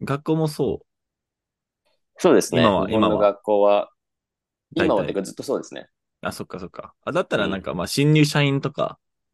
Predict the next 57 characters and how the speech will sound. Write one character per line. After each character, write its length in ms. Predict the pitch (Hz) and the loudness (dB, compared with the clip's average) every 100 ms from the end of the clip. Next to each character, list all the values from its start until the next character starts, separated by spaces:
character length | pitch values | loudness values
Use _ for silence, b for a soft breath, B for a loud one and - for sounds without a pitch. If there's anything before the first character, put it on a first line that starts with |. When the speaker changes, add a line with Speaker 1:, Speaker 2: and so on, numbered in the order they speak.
| _ _ | _ _
Speaker 1:
あ 180 | 90 85 | -8 -6
の、 140 | 87 | -2
Speaker 2:
そ 80 | 95 | 0
う、 20 | |
Speaker 1:
新 140 | 127 135 | 0 2
卒 340 | 131 - 127 92 | 2 2 4 4
と、 360 | - 143 95 - _ - | 4 2 2 -2 _ -10
Speaker 2:
一 60 | |
緒。 20 | |
Speaker 1:
え 240 | 80 76 69 | -6 -6 -6
ー、 20 | |
Speaker 2:
一 40 | 58 | -6
緒。 320 | - - 76 85 | -6 -4 -4 -6
Speaker 1:
学 260 | 104 - | -10 -10
校 160 | - 104 | -6 -2
は 140 | 104 - | -2 -2
一 260 | 95 104 | -6 -4
応、 260 | 90 73 - _ _ _ _ | -4 -4 -8 _ _ _ _
そ 100 | 92 | -8
れ 100 | 65 | -4
一 140 | 87 | -4
緒 140 | - | -6
っ 300 | - _ _ | -12 _ _
て 60 | - | -18
い 40 | |
う 20 | - | -18
こ 80 | |
と 80 | - | -18
で 60 | - | -20
す 80 | - | -12
よ 60 | |
ね。 20 | |
Speaker 2:
う 20 | 76 | 0
ん。 20 | |
そ 80 | - | 0
う。 100 | b b b b _ | b b b b _
Speaker 1:
う 340 | - 71 57 53 | -14 -12 -12 -4
ん。 20 | |
Speaker 2:
な 100 | 110 | 2
の 100 | 98 | 4
で、 120 | 78 | 4
日 100 | 87 | 4
本 180 | 143 131 | 4 4
で 120 | 98 | 6
言 100 | 104 | 6
う 20 | 101 | 6
ん 40 | |
だ 80 | 85 | 4
っ 80 | - | 2
た 80 | 78 | -2
ら、 240 | 73 - | -2 -4
五 100 | - | -6
月 300 | 80 71 - - | -2 -2 -4 0
病 180 | 76 | 2
は、 280 | 69 71 - _ _ _ _ _ _ _ _ _ _ | 4 2 0 _ _ _ _ _ _ _ _ _ _
今 240 | 98 87 67 | 0 2 0
も、 280 | 62 - | -2 -6